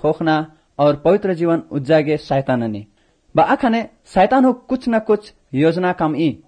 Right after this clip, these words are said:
नमान परीक्षानु टिड़ी और मालदव नालख नन्ती। शैतान नमान बई धनी मानागे खूब मेहनत नाना। धनी माने होले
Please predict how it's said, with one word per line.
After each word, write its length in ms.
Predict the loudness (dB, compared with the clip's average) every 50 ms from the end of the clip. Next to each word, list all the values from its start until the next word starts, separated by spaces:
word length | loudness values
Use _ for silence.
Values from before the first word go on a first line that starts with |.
| _ _ _ _ _ _ _ _ _ _ _ _ _ _
नमान 280 | -4 -2 0 0 -2 -2 -2
परीक्षानु 500 | -2 -2 -2 -2 -4 -4 -2 -2 -2 -2 -4 -6 -6 -4
टिड़ी 340 | -2 -2 0 -2 -2 -4 -6 -12 _ _ _ _ _ _ 2
और 420 | 4 4 4 4 0 -4 -12 _ -8
मालदव 360 | -2 0 0 0 2 0 0 0
नालख 300 | 0 0 0 0 -2 -2
नन्ती। 440 | -4 -4 -4 -6 -8 -12 -12 -14 -16 _ _ _ _ _ _ _
शैतान 320 | -2 -2 -2 0 0 -2
नमान 340 | 0 0 0 0 0 -2 -4 -8 _ _ -4
बई 360 | 0 2 2 2 2 -2 -4 -8 _ _ _ _ _ -8
धनी 300 | -6 -4 -2 -2 0 0
मानागे 400 | 0 0 -2 -2 -2 -4 -6 -6 -8 _
खूब 280 | -2 2 2 2 2 2
मेहनत 280 | 2 2 2 2 0
नाना। 260 | 0 -4 -4 -6 -8 -12 -18 _ _ _ _ _ _ _ _ _ _ _ _ _ _ _ _ _
धनी 320 | -10 -4 -2 0 0 2 0
माने 220 | 0 0 0 0 0
होले 260 | 0 2 2 2